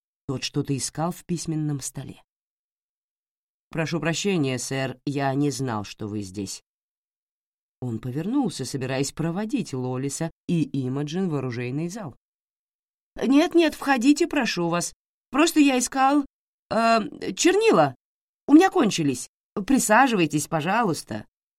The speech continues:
Величавым жестом он указал на диваны. Хадсон бросил взгляд на письменный стол, затем пристально посмотрел на Сесила.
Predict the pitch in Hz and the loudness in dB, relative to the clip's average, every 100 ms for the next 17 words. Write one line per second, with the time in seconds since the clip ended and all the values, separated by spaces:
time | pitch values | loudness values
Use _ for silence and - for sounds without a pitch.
0 | _ _ _ _ 120 131 131 - 123 113 | _ _ _ _ -8 -6 -4 -6 -6 -6
1 | 113 113 165 185 - 185 - 156 156 143 | -6 -4 -4 -4 -2 -4 0 0 0 0
2 | 131 123 127 120 110 110 98 - 107 - | -4 -4 -4 -4 -6 -8 -10 -14 -18 -20
3 | _ _ _ _ _ _ _ _ _ _ | _ _ _ _ _ _ _ _ _ _
4 | _ _ - - 208 185 - 240 190 175 | _ _ -14 0 0 0 -6 -4 -2 -2
5 | 156 - 151 131 139 139 123 127 127 127 | -2 -2 -4 -4 -4 -2 -2 -4 -8 -8
6 | 117 120 120 110 110 - - 139 143 190 | -10 -8 -6 -6 -6 -8 -8 -6 -6 -8
7 | _ _ _ _ _ _ _ _ _ _ | _ _ _ _ _ _ _ _ _ _
8 | _ 160 196 208 202 202 170 - 185 190 | _ -4 -2 -2 -2 -2 -2 -4 -4 -4
9 | 208 208 202 147 135 - 113 127 151 - | -6 -8 -8 -10 -8 -10 -10 -10 -12 -16
10 | - - - 107 - | -18 -16 -16 -18 -20